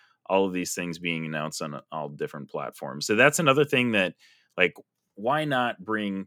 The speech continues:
PlayStation to E three? I, I know they wanna do their own thing, but, like, like, just the, just the community of gaming just benefits so much from when these games are available on,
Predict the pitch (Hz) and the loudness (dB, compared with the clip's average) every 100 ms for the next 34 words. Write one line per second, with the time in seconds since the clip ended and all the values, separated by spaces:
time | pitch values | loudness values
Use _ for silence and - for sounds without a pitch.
0 | - 104 92 - 92 - 90 85 87 82 | -4 -2 -2 -2 -4 -4 -10 -10 -12 -14
1 | - 85 78 78 87 76 95 104 110 104 | -10 -8 -4 -2 -2 -2 -2 0 0 0
2 | 92 95 92 87 87 85 82 82 87 82 | 0 0 0 -2 -2 -2 -2 -4 -6 -6
3 | 80 80 80 - _ _ _ _ _ _ | -4 -2 -2 -6 _ _ _ _ _ _
4 | _ _ 110 95 92 - 139 143 - 123 | _ _ 0 0 0 0 2 2 2 0
5 | 113 101 90 _ - _ _ - - - | 2 0 0 _ -20 _ _ -20 -20 -20
6 | - _ _ _ _ _ _ _ _ _ | -20 _ _ _ _ _ _ _ _ _
7 | _ _ 117 160 165 - - 127 104 95 | _ _ -2 0 2 0 -2 0 0 -2
8 | - 104 98 98 104 107 98 87 92 90 | -2 2 2 4 2 2 2 0 -4 -4
9 | 87 85 85 85 98 - 95 90 - 82 | -4 -4 -6 -8 -8 0 2 2 -2 -6
10 | - 87 85 80 78 - - 82 78 78 | -4 -4 -2 -4 -4 -6 -4 -4 -4 -8
11 | 87 90 82 82 - 80 78 80 80 76 | -8 -6 -4 -6 -4 -4 -4 -2 -2 -2
12 | 80 78 76 76 73 65 73 71 67 | -2 -2 -2 -4 -4 -4 -6 -8 -12